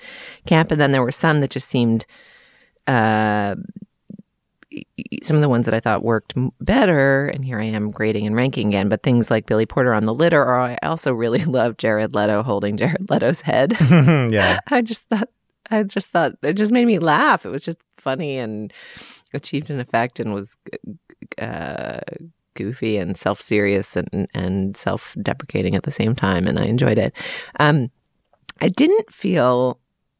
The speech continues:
Speaker 1: like there were people kind of skewering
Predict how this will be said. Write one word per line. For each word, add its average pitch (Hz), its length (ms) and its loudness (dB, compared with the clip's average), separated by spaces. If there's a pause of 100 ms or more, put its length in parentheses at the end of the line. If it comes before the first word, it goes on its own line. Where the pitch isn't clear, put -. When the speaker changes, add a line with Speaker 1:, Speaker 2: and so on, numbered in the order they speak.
(460)
Speaker 1:
like 139 340 0
there 131 140 0
were 131 140 2
people 156 380 -6
kind 135 220 -4
of 123 80 -2
skewering 131 840 0